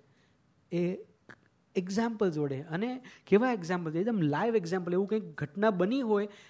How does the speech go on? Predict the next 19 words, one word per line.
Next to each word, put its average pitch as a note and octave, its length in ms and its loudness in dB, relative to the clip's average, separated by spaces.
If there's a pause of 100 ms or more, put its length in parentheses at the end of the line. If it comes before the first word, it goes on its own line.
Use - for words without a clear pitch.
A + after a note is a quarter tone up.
(160)
એના B3 160 2
ઉપરથી B3 280 2
ગુરુદેવ G#3 240 6
આપણને G3 240 2
માર્ગદર્શન E3 400 0
આપતા B2+ 240 -8
હોય A#2+ 120 -10
છે, - 160 -20 (380)
રાઈટ? G3 140 2 (360)
એટલે E3 140 4
જે E3+ 80 6
એક F3+ 160 0
વાત F3 240 4
આવી, D#3+ 220 2
શેની F#3 260 -4
વાત E3+ 200 -2
આવી? D#3+ 120 -2
કોઈ D#3+ 240 -2
વ્યક્તિએ D#3 500 -6